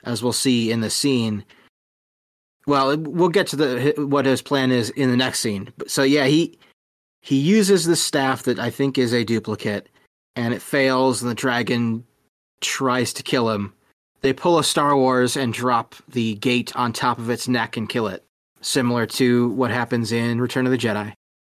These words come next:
which another pattern I've recognized. <laughs> Lots of Star Wars copying going on.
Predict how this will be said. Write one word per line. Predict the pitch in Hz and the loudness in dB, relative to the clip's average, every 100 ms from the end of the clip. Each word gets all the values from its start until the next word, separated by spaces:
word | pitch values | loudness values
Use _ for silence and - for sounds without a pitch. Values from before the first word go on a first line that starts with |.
| _ _ _ | _ _ _
which | 127 123 - - | 0 0 -2 -4
another | 135 151 135 | -2 0 0
pattern | 123 113 117 | -2 -4 -4
I've | 104 | -4
recognized. | 110 107 110 101 127 - - - - _ _ - - | -4 -6 -6 -4 -6 -10 -10 -10 -10 _ _ -10 -6
<laughs> | 185 - _ _ 226 - 220 - _ _ | -6 -6 _ _ -10 -2 -2 -2 _ _
Lots | 120 131 202 - | -2 0 0 0
of | 131 | -2
Star | - 151 127 | 0 0 0
Wars | 123 113 | 0 -2
copying | - 120 107 117 110 | -4 -4 -2 -2 -2
going | 113 107 | -4 -4
on. | 104 135 | -4 -6